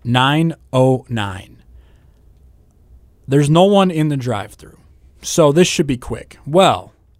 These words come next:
as I'm pulling in, a car, I'll un-, I'll, I'll leave the, the model unspecified,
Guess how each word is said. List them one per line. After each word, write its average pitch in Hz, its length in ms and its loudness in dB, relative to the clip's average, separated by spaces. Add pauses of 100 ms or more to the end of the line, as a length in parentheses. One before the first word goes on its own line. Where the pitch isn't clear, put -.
as 185 260 -4
I'm 190 160 -4
pulling 170 360 -6
in, 135 360 -2 (100)
a 117 360 -4 (440)
car, 123 460 0 (1160)
I'll 117 240 -2
un-, 127 240 -4 (180)
I'll, - 360 -12
I'll 127 100 -4
leave 135 220 -4
the, 113 200 -4
the 117 140 -4
model 107 360 2
unspecified, 104 800 -8